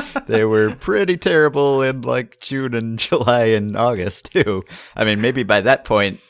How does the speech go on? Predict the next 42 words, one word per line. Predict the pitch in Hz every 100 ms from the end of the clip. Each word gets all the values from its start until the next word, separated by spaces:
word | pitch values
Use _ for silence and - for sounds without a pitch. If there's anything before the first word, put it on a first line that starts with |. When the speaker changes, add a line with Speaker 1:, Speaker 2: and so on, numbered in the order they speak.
| _
Speaker 2:
they | 95
figured, | 87 98 90 85
"Well, | 92 110
we | 87 87
were | 87 87 _ -
off | - 87
to | -
such | - -
a | -
terrible | - 87 80 -
start, | - 90 80 -
we | 82
might | 85 80
as | 87 -
well | 87
just | - 80
give | 85 85
up." | 85 78 -
Maybe | 101 101
if | 90 -
they'd | 87 76
just | - 98 - - -
had | 107 95
that | 95 -
fifteen | 90 - 95
and | 87 -
thirteen | 92 - 90
in | 76
April, | 92 156 98 80 95 - _ _
then | - 90 87 85
they | - 85
would | 78
have | 76
played | - 90 101
harder | 78 76 80
and | 87 82
they |
would | 80 80
have | 76
won | 80
every | 85 98 73
month. | 73 -